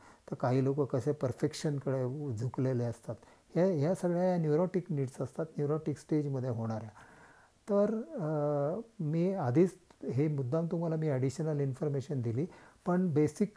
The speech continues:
माझा जो पॉइंट होता की कुठल्या स्टेजमध्ये, मग ही जेव्हा मानसिक कन्सर्नची जेव्हा स्टेज असते, न्यूरोटिक स्टेज असते,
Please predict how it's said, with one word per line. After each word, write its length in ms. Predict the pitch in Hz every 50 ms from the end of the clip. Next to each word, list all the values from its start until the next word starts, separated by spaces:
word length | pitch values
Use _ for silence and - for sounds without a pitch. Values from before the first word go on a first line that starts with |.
| -
माझा 280 | 190 175 170 165 180 175
जो 120 | 170 175
पॉइंट 360 | 165 - 170 156 151 165 156
होता 280 | 156 139 - 147 143 165 - -
की 80 | 190
कुठल्या 340 | 180 - 180 - - 190 202
स्टेजमध्ये, 680 | - - - 185 175 165 175 156 139 127 139 139 185 - -
मग 80 | 180 175
ही 180 | 143 160 190
जेव्हा 220 | 190 202 202 202 202
मानसिक 580 | 185 165 151 139 151 165 160 - 226 202 - -
कन्सर्नची 540 | - 151 143 135 - 196 220 214 202 220 208
जेव्हा 220 | 185 196 185 180
स्टेज 300 | 160 - - 165 160 151
असते, 240 | 147 127 - - 151
न्यूरोटिक 500 | 143 147 147 147 170 196 185 - 214 175
स्टेज 300 | - - - 160 143 131
असते, 300 | 131 123 - - - 175